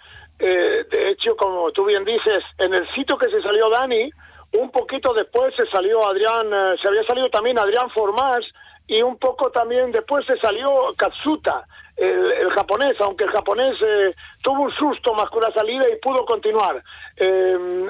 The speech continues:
la verdad está siendo una jornada terrible porque ha habido muchísima lluvia, la, la, la, la carretera estaba muy sucia con, con hojas, con estas agujas de pino.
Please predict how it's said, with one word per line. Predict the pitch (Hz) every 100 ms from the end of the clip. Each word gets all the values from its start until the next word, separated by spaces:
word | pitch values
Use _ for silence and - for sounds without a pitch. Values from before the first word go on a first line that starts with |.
| -
la | 196
verdad | 196 196 247
está | 233 214
siendo | 233 262 254
una | 233 220 214 202
jornada | 185 196 214 220 190
terrible | 190 214 254 233 269 - - -
porque | - 185 202
ha |
habido | 214 247
muchísima | 202 185 240 247 220 202
lluvia, | 202 277 240 240 247
la, | 226 185 -
la, | 196 - -
la, | 190 190 180 180
la | 175 170
carretera | 180 196 240 226
estaba | 233 220
muy | 196 247
sucia | 196 262 254 247 220 190 - - - -
con, | 208 196 190 185 175
con | 185 185
hojas, | 262 233 214 214 -
con | - 190 196
estas | 202 233 220
agujas | 196 240 233 233 175
de | 185
pino. | 254 269 226 226